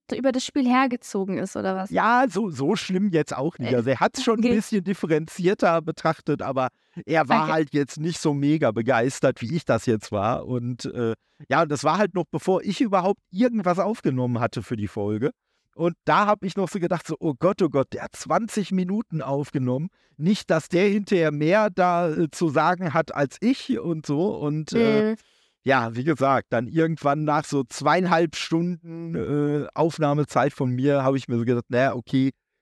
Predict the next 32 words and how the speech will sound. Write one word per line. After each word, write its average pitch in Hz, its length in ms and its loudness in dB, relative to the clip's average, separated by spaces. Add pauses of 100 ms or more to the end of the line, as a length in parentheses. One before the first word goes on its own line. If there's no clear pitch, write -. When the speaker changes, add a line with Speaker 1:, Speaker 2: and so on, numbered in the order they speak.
(220)
Speaker 2:
zwei, 156 280 2
drei 156 180 4
Sätze 147 280 0
mehr 135 200 2
als 117 180 -4
er 131 240 0
hat, 135 240 -2 (100)
habe 165 200 0
ich 180 80 -4
dann 147 160 0
doch 160 220 -2
gesagt.“ 113 640 -2
Aber 131 380 0
wie 165 120 0
gesagt, 175 320 2
das 113 140 -2
war 139 80 2
halt 151 140 2
wirklich 147 240 -2
noch 131 140 -4
völlige 170 440 0
Unsicherheit 131 720 0
damals. 110 460 -2 (420)
Dann, 208 340 2 (200)
äh, 170 420 0 (160)
ja, 147 380 0
hat 156 200 -2
man 156 200 0
halt 151 280 0
auch 143 180 -2
so 143 180 -2
durch, 123 300 -4